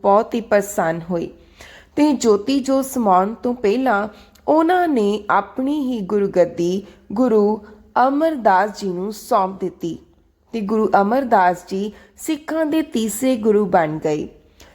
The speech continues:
ਸ਼੍ਰੀ ਗੁਰੂ ਅੰਗਦ ਦੇਵ ਜੀ ਦੇ ਦੋ ਸਪੁੱਤਰ ਸਨ, ਭਾਈ ਦਾਸੂ ਜੀ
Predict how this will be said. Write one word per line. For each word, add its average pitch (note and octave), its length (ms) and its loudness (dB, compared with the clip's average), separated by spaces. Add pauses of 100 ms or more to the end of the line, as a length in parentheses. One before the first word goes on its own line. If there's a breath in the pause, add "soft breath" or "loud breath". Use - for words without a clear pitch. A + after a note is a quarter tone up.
ਸ਼੍ਰੀ B3+ 320 0
ਗੁਰੂ C#4 360 2
ਅੰਗਦ G#3 380 0
ਦੇਵ A#3+ 240 -2
ਜੀ G#3 200 -6
ਦੇ G#3 200 -2
ਦੋ A3+ 320 2
ਸਪੁੱਤਰ A3 540 -2
ਸਨ, G3 380 0 (580 soft breath)
ਭਾਈ B3+ 460 0 (420)
ਦਾਸੂ G3 480 0
ਜੀ A#3+ 180 -4